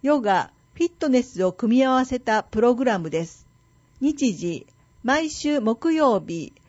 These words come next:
午前十一時から正午。おうちでトレーニング。プッシュアップ。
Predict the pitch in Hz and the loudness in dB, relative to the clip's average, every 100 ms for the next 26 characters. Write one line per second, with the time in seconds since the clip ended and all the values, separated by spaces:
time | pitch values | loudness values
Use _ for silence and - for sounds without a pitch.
0 | _ _ 247 294 240 202 180 - 208 285 | _ _ 0 2 2 0 -2 -8 -2 2
1 | 320 302 302 254 185 180 214 247 - 214 | 2 0 -2 -2 0 0 0 -2 -2 -2
2 | 165 151 135 - _ _ _ _ _ _ | -2 -2 -8 -8 _ _ _ _ _ _
3 | _ _ _ _ _ 262 339 330 302 330 | _ _ _ _ _ 0 0 -2 -4 -4
4 | 339 311 311 247 185 156 147 147 - _ | 0 2 2 2 -2 -6 -8 -10 -10 _
5 | _ _ _ _ _ _ - 262 - - | _ _ _ _ _ _ -4 -4 -2 0
6 | 330 311 - - 151 | 2 2 -4 -8 -8